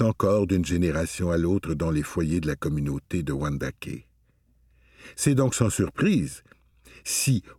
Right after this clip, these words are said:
au moment de nommer son premier restaurant avec sa partenaire, Niva Siwi, le nom de ce plat nourrissant et chaleureux s'est spontanément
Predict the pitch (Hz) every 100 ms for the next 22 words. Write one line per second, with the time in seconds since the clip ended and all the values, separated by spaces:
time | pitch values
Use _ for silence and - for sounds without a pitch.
0 | _ 104 95 107 104 104 71 71 71 80
1 | 87 - 69 - 95 90 80 76 - 95
2 | 87 104 69 71 - - - - 95 90
3 | 127 85 - - - 98 98 82 - -
4 | 117 160 190 - _ _ _ _ _ 143
5 | 180 180 170 - 110 - 87 87 139 156
6 | 131 - 131 - - 85 82 76 90 120
7 | _ _ _ _ - - - - - 156
8 | 175 135 123 101 87